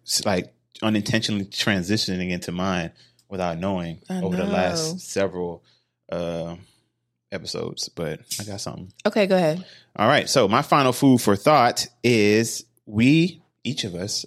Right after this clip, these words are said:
Speaker 1: are responsible for our outcomes. We all have a responsi-, our, a responsibility, you know, a responsibility and a account-, an accountability for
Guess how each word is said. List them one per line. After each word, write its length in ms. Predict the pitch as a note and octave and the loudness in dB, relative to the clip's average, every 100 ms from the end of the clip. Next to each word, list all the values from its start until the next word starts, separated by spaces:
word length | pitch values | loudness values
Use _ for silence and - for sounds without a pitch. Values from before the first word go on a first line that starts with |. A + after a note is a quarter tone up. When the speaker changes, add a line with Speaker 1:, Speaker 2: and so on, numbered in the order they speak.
| _ | _
Speaker 1:
are 120 | G2 | -2
responsible 500 | G2 - D3 D3 - | -2 -2 -4 -4 -6
for 220 | A2+ - C#3 | -8 -6 -8
our 120 | C#3 | -8
outcomes. 460 | D3+ - - A#2+ - _ _ _ _ _ _ _ _ _ _ _ _ _ _ _ _ _ _ _ | -10 -12 -16 -16 -20 _ _ _ _ _ _ _ _ _ _ _ _ _ _ _ _ _ _ _
We 140 | G#2+ A#2 | 0 4
all 240 | C3+ D3+ | 6 6
have 480 | D3 C#3 B2+ B2 A#2+ | 4 4 6 6 4
a 160 | - G#2+ | 2 4
responsi-, 560 | G#2+ G#2+ A#2 A#2+ - - | 4 2 2 2 -2 2
our, 280 | G#2 G2+ - - | 2 2 -2 -4
a 380 | G2+ G2 F#2 F#2 | -2 0 0 -2
responsibility, 840 | G#2 - A2 A2+ G#2+ G#2 C3+ - _ - | -4 -2 -4 -2 -2 -2 -6 -12 _ -14
you 100 | C4 | -10
know, 100 | E3+ | -4
a 60 | |
responsibility 880 | C3 C3 D3 D3 D3 C3+ A#2 A2+ A2+ A#2 - - _ - | -2 0 2 2 4 4 6 4 2 -2 -14 -20 _ -2
and 420 | A2+ A2 G#2+ - - | 2 2 0 -2 -2
a 720 | G#2+ G#2 G2+ G2+ G2 G2 G2+ _ _ _ | 2 4 4 4 4 2 -2 _ _ _
account-, 460 | - - A#2 G2+ - | -8 -4 -4 -4 -8
an 260 | - F#2 F#2+ | -6 -4 -4
accountability 960 | F#2 - C#3+ D3 A2 C3 D#3 F#2+ F2 G#2+ _ _ _ | -6 -4 -4 -4 -2 2 2 2 0 -4 _ _ _
for 720 | _ - G2+ F#2+ F#2 F2+ - | _ 0 4 4 4 0 -4